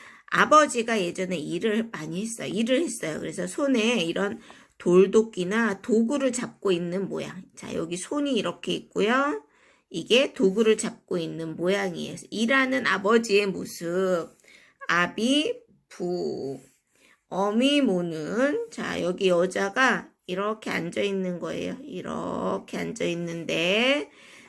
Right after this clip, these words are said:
자, 여기에 엄마가 아기한테 찌찌를 먹이는 모양이에요.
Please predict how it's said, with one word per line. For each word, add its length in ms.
자, 320
여기에 760
엄마가 520
아기한테 480
찌찌를 460
먹이는 460
모양이에요. 840